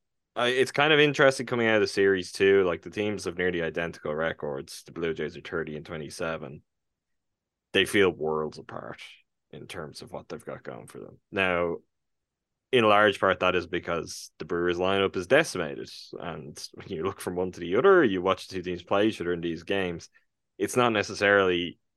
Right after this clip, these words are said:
an accurate reflection of what the best version of the two teams could be. Um,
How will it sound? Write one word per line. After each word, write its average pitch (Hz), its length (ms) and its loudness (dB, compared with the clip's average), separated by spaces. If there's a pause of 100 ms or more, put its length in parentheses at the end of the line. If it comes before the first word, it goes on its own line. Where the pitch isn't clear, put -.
an 104 100 -2
accurate 92 380 -2
reflection 85 460 -6
of 82 40 -8
what 82 120 -10
the 85 60 -10
best 87 300 -4
version 95 380 -2
of 95 40 -4
the 90 60 -8
two 95 180 0
teams 95 300 -6
could 87 220 -10
be. 90 280 0 (720)
Um, 82 520 -6